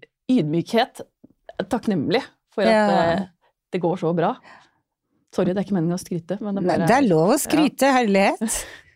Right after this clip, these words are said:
Speaker 2: Du, det der er så velfortjent.
Speaker 1: Ja.
Speaker 2: Er det deilig å være hjemme igjen, på hjemmetrakter?
Speaker 1: Ja,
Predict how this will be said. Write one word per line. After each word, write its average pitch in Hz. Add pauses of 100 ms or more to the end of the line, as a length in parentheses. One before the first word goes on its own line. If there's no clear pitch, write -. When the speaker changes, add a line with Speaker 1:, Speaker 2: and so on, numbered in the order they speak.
(460)
Speaker 2:
Du, 233
det 226
der 240
er 214
så 220
velfortjent. 214
Speaker 1:
Ja. 202 (160)
Speaker 2:
Er 226
det 247
deilig 214
å 185
være 208
hjemme 196
igjen, 269
på 214
hjemmetrakter? 196
Speaker 1:
Ja, 370